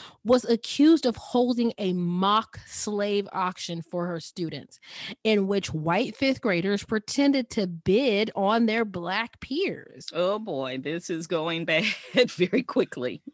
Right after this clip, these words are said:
Speaker 1: Took a sharp turn. <laughs> It
Speaker 2: Yep.
Speaker 1: took a really sharp
Speaker 2: Yep.
Speaker 1: turn. The student auction took place at the Chapel School in Bronxville, New York, a private school in an affluent,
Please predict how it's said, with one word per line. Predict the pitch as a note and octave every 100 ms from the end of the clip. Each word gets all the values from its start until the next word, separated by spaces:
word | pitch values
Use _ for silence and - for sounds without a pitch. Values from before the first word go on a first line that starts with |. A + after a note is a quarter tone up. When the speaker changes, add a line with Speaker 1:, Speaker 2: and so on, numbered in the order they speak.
| _ -
Speaker 1:
Took | G#3 F3
a |
sharp | - A3 B3
turn. | D4+ C4+ F#3+ D#3+
<laughs> | - D#5+ D5
It | C#4+
Speaker 2:
Yep. | B3+
Speaker 1:
took | G3 -
a | B3
really | C4 C4
sharp | - B3
Speaker 2:
Yep. | F#3+ -
Speaker 1:
turn. | A3+ G3 D#3 - - - - - -
The | A3+
student | - - E4 G4 F#4
auction | A3+ C4 - G3+
took | G3 C4+ C#4+
place | - G#3 F#3+ G3 -
at | F#3 -
the | F3
Chapel | - C#4+ D4 - G#3
School | - - D3+ D#3
in | - F3+ F3
Bronxville, | E3+ E3 E3+ - F3 D#3+
New | E3
York, | F3+ E3 - -
a | F3
private | E3+ - F3+ F#3+ B3+ E4+
school | - G3+ G3 G#3+
in | - F3+
an | E3+
affluent, | E3 - G3 F#3+ A3+